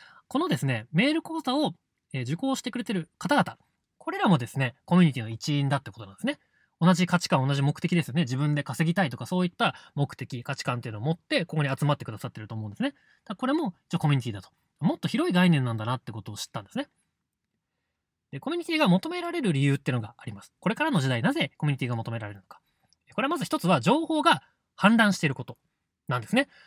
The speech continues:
からもういろんな情報が今ありすぎるんですね。あの、今だ-、誰でも発信できるようになりましたから、昔だったらテレビとか、えー、雑誌とかそういったマスメディアってものの情報っていうのが基本だったんですけど、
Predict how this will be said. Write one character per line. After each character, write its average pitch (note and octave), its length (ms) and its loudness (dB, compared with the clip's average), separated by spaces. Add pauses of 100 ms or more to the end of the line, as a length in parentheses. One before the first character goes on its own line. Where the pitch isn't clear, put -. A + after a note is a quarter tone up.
か D3 100 -4
ら B2 80 -2
も B2 120 -2
う A#2+ 40 -2
い C3+ 40 0
ろ B3 100 4
ん D#4+ 60 0
な E4+ 120 0
情 D4+ 140 2
報 C#4+ 80 4
が B3+ 80 0
今 G3+ 220 2 (100)
あ C3+ 100 -2
り A3 80 2
す D4+ 100 -4
ぎ E4+ 80 0
る F4 80 2
ん C#3 40 2
で G#2+ 80 -4
す A2 80 -10
ね。 C3+ 160 0 (540)
あ A2+ 140 -10
の、 A2 140 -8
今 D#3+ 180 -2
だ-、 D#3 100 6
誰 E3+ 200 8
で D4+ 80 4
も C#4+ 100 2
発 C#4 180 2
信 C#4+ 80 -2
で C#4+ 80 0
き - 60 -4
る D4 40 0
よ - 20 2
う - 20 2
に D3 40 4
な B2+ 60 2
り B2+ 60 0
ま C3 80 0
し - 40 -10
た - 80 -12
か A#2 100 -6
ら、 A2 240 -4
昔 A3 280 -2
だ F4 80 -2
っ - 40 -8
た A3+ 120 -8
ら A#3 140 2
テ A#3 80 0
レ G#3 100 2
ビ C3 100 -2
と A2+ 100 -8
か、 A#2 180 -4 (280)
え B2 140 -4
ー、 A#2 40 -4
雑 C3 140 -2
誌 - 40 -10
と C3 80 -6
か A#2+ 60 -8
そ G#3 100 -4
う - 20 -4
い - 20 -4
っ - 20 -8
た - 80 0
マ G3+ 100 0
ス - 120 -8
メ D#4+ 140 -2
デ A#3+ 80 -2
ィ A#3+ 80 2
ア C4+ 40 4
っ C4 80 -2
て E3+ 100 -2
も C#3 100 -2
の C#3 100 0
の F#3+ 100 2
情 C3 200 -2
報 A#2 200 -6
っ A2 40 -14
て - 140 -6
い D3 40 0
う - 20 -2
の C3 60 -2
が G#3 180 2 (240)
基 E3+ 120 2
本 F3 120 8
だ F#3 80 4
っ - 20 -2
た - 80 -4
ん A2 40 -4
で G#2 40 -8
す - 60 -18
け C#3 80 -8
ど、 C#3+ 140 -2